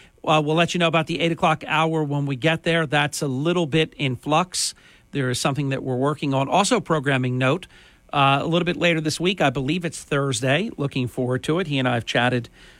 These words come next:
uh, several times in the run-up to this. David Limbaugh, Rush Limbaugh's very talented brother.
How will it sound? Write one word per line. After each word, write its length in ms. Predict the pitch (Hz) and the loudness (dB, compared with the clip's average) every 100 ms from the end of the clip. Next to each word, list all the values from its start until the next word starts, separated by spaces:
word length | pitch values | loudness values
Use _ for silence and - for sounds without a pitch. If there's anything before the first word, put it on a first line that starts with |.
| _ _ - | _ _ -2
uh, 460 | 127 120 117 120 - - | 0 2 2 0 -6 -10
several 420 | - 160 156 147 | -2 0 0 -2
times 500 | - 123 120 123 117 | -2 -2 0 -2 -4
in 120 | - | -4
the 100 | 120 | -2
run-up 300 | 120 156 127 | 0 0 -2
to 100 | - | -4
this. 380 | 113 117 131 - - - - _ _ _ _ - | -2 -2 -2 -4 -10 -20 -20 _ _ _ _ -6
David 300 | - 170 175 | 0 2 2
Limbaugh, 560 | 156 170 151 131 127 131 - _ _ | 2 2 4 4 2 0 -8 _ _
Rush 320 | 131 160 185 - | 0 2 2 0
Limbaugh's 640 | 190 160 156 143 135 - _ | 0 2 2 2 0 -6 _
very 500 | 117 123 175 190 185 | -2 2 4 4 2
talented 540 | - 175 165 160 139 117 | 2 2 2 2 -2 0
brother. 460 | 139 139 123 - | 2 0 -4 -12